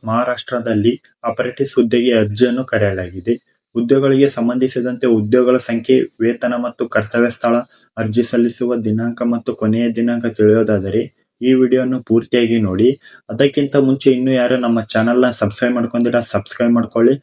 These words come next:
ಹಾಗೆ ಪಕ್ಕದಲ್ಲಿರುವ ಲೈಕ್ ಬಟನ್ ಅನ್ನು ಕ್ಲಿಕ್ ಮಾಡಿ ಸಪೋರ್ಟ್ ಮಾಡಿ. ಇನ್ನು ವಿಡಿಯೋ ಕಡೆ ಹೋಗೋಣ ಬನ್ನಿ. ಇಲ್ಲಿ ಖಾಲಿ ಇರೋ ಹುದ್ದೆ ಬಂದು ಅಪರೇಟಿವ್ಸ್ ಹುದ್ದೆ ಖಾಲಿ ಇದೆ.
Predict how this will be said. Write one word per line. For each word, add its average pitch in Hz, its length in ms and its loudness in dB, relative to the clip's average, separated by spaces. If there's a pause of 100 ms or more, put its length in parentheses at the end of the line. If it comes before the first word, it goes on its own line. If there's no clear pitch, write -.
(260)
ಹಾಗೆ 120 200 0
ಪಕ್ಕದಲ್ಲಿರುವ 123 760 -2
ಲೈಕ್ 117 340 0
ಬಟನ್ 120 260 -2
ಅನ್ನು 120 240 0
ಕ್ಲಿಕ್ 110 280 -6
ಮಾಡಿ 120 200 0
ಸಪೋರ್ಟ್ 110 440 -6
ಮಾಡಿ. 90 240 -4 (760)
ಇನ್ನು 131 300 0 (180)
ವಿಡಿಯೋ 123 260 4
ಕಡೆ 123 220 0
ಹೋಗೋಣ 113 320 0
ಬನ್ನಿ. 101 320 -4 (360)
ಇಲ್ಲಿ 131 260 2
ಖಾಲಿ 123 280 2
ಇರೋ 147 200 4
ಹುದ್ದೆ 120 260 2
ಬಂದು 104 320 -2
ಅಪರೇಟಿವ್ಸ್ 139 580 0
ಹುದ್ದೆ 123 240 0
ಖಾಲಿ 101 260 -2
ಇದೆ. 104 240 4